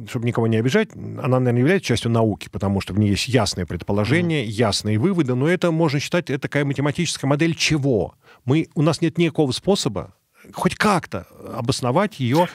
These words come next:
Speaker 2: И
Speaker 1: связь с наблюдаемым
Speaker 2: я,
Speaker 1: нами
Speaker 2: я,
Speaker 1: миром.
Speaker 2: я это спросил просто в контексте, что вы упомянули Брайана Грина,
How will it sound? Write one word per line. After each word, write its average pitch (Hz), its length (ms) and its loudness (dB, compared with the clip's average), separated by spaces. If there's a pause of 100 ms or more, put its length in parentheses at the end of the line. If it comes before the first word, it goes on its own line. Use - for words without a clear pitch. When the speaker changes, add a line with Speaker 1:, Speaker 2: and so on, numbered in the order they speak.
Speaker 2:
И 143 40 -4
Speaker 1:
связь 151 440 4
с - 40 -4
наблюдаемым 143 600 2
Speaker 2:
я, 127 60 2
Speaker 1:
нами 143 200 4
Speaker 2:
я, 135 40 -2
Speaker 1:
миром. 135 300 2
Speaker 2:
я 131 140 2
это 139 120 -8
спросил 143 380 -6
просто 143 200 -2
в - 20 -10
контексте, 131 500 -4
что - 220 -8
вы 127 140 -4
упомянули 131 340 -4
Брайана 131 320 -2
Грина, 170 340 0